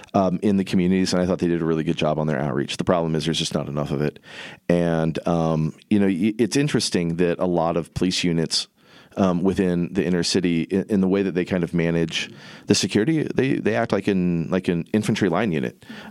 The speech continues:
um, with all the, like, with all the strengths and weaknesses that kinda come along with that. Um, and so you find that men-, mentality very prevalent. Um, and I think, uh,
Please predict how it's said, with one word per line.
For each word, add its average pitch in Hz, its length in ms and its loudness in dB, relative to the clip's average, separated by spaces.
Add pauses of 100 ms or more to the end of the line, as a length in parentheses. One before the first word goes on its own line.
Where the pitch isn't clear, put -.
(100)
um, 101 300 2
with 135 160 4
all 147 180 0
the, 143 200 2
like, 120 260 0
with 123 120 2
all 127 120 2
the 117 80 2
strengths 123 340 -2
and 113 140 2
weaknesses 123 400 0
that 110 60 -2
kinda 104 200 0
come 101 140 0
along 95 240 2
with 90 100 -2
that. 76 240 -2 (480)
Um, 113 260 2
and 113 160 0
so 127 140 0
you 113 160 2
find 117 240 0
that 107 100 2
men-, 104 200 2
mentality 101 500 2
very 98 200 2
prevalent. 113 460 -2 (460)
Um, 127 460 2
and 127 180 2
I 123 100 0
think, 139 400 -2 (920)
uh, 113 760 2